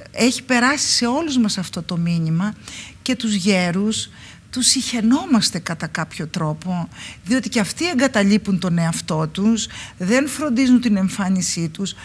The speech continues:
δεν μπλένονται αρκετά συχνά, οπότε εκεί οι νεότεροι τους βάζουν στο περιθώριο, τους σέβονται, τους πάνε στο γιατρό, τους παίρνουν τα φάρμακα, αλλά μέχρι εκεί. Ενώ τι θα θέλανε οι γέροι;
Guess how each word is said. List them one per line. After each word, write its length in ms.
δεν 260
μπλένονται 600
αρκετά 460
συχνά, 640
οπότε 720
εκεί 580
οι 80
νεότεροι 800
τους 220
βάζουν 320
στο 180
περιθώριο, 680
τους 220
σέβονται, 560
τους 180
πάνε 260
στο 180
γιατρό, 640
τους 160
παίρνουν 360
τα 120
φάρμακα, 680
αλλά 180
μέχρι 340
εκεί. 240
Ενώ 220
τι 160
θα 180
θέλανε 520
οι 60
γέροι; 680